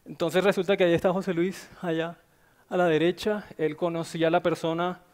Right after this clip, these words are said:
que administraba ese lugar, que hoy en día siguen siendo nuestros patrocinadores, que es la empresa Cumbia.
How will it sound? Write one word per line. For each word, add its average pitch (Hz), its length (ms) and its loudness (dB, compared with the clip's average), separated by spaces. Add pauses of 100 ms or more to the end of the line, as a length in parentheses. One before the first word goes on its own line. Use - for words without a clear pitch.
(800)
que 147 520 2
administraba 156 480 0
ese 175 160 -4
lugar, 156 420 0 (1080)
que 160 240 2
hoy 156 200 0
en 165 80 -4
día 175 200 4
siguen 170 280 -2
siendo 170 200 -4
nuestros 170 300 -6
patrocinadores, 156 720 -4
que 151 140 -2
es - 260 -8
la 170 60 -4
empresa 156 320 -4
Cumbia. 180 360 -2